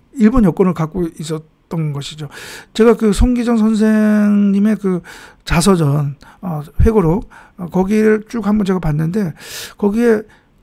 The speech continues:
일본 국적을 취득했다라고 하는 그런 내용이 없습니다. 이제 여권, 여권은 가졌다라고 하는, 아, 그런 내용이 있는데 그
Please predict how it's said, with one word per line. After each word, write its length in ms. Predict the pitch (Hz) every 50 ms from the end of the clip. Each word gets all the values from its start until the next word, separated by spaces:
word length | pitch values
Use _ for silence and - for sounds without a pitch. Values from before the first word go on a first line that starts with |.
| _ _ -
일본 460 | 220 190 233 269 277 277 285 285 254
국적을 400 | 190 190 - - 240 220 226 214
취득했다라고 840 | - - - - 254 208 214 214 214 220 208 202 196 190 185 185 180
하는 200 | 180 180 175 160
그런 340 | - 190 196 185 175 196 - _ _ _ _ _ _ - 147
내용이 360 | 151 151 170 175 180 185 185 185
없습니다. 540 | 170 135 - - - 143 135 123 123 123 - - - - _ _ _ _ -
이제 200 | 185 175 156 151 - - -
여권, 480 | - 170 180 180 - - 202 156 127 127 _ _ _ _ _ _ _ -
여권은 680 | 156 160 165 - _ _ - 247 240 240 262 269 262 233
가졌다라고 680 | - 165 151 185 180 - - 165 156 160 160 151 156
하는, 320 | 147 139 135 131 143 196 - - _ _ _ _ _ -
아, 320 | - 147 107 87 80 - _ _ _ _ -
그런 280 | - 202 190 185 180
내용이 300 | 165 170 170 170 180 185
있는데 480 | 165 151 147 147 151 170 220 208 151 139 - - - - - - - - - - _ _ _
그 540 | - - 208 202 202 208 202 202 202 202